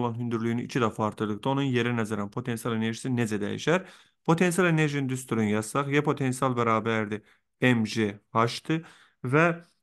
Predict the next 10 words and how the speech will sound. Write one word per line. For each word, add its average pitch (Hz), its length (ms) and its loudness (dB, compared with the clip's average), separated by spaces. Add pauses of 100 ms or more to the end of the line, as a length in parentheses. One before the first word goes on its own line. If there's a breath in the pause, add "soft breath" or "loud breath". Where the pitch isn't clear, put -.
(140)
düsturdan 165 520 2
görürük 135 420 0
ki, 143 160 -4
potensial 127 520 0
enerji 104 380 -2
hündürlükdən 123 640 0
düz 104 140 0
asılıdır. - 480 -10 (340 soft breath)
Əgər 139 360 4
hündürlük 131 420 0